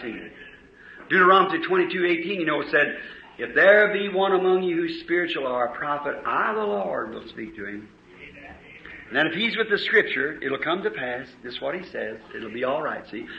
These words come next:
Mark sixteen said, "These signs shall follow them that believe." John fourteen twelve, Jesus said, "He that believeth in me, the works that I do shall he do also." There we are. Now we're getting all right. <laughs> When John came out to introduce which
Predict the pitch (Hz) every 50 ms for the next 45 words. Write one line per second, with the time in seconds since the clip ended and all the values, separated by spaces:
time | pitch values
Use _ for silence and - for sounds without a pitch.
0 | - - 135 151 190 208 - - - 196 - - - 196 196 196 185 - 185 165
1 | 139 147 180 233 269 220 - - 156 143 127 120 117 110 - 123 110 - - 123
2 | 127 123 117 110 117 117 117 110 107 107 107 113 117 127 151 151 - - - -
3 | - - - 175 175 196 190 185 185 185 202 208 196 196 208 208 - - 190 208
4 | 220 226 226 - - - - - - - 165 202 196 - - - 208 202 180 202
5 | 220 214 196 - 202 208 208 202 - 202 208 214 240 262 214 208 180 156 139 127
6 | 123 156 208 247 240 - - - 226 240 226 240 247 247 247 247 254 254 262 269
7 | 240 196 165 151 151 208 240 226 247 254 254 240 214 190 170 147 135 - - 120
8 | 113 107 104 117 - - - - - - 202 180 160 147 143 160 208 262 269 226
9 | 170 151 131 - - 127 120 110 113 113 113 117 123 135 139 - - - - -
10 | - - 123 123 127 131 107 - - - - - - - - - - - - -
11 | - - - - - - - - - - - - - - 90 - - - 87 -
12 | - - - - - - - - - - 69 69 - - 69 67 - 71 73 76
13 | - - - - - - - _ _ _ - - - - - - - - - -
14 | - - 131 139 143 - - 196 214 208 190 156 135 131 - 180 185 190 190 196
15 | 196 190 175 - 147 139 143 165 196 202 180 156 - - - - - 208 220 -
16 | -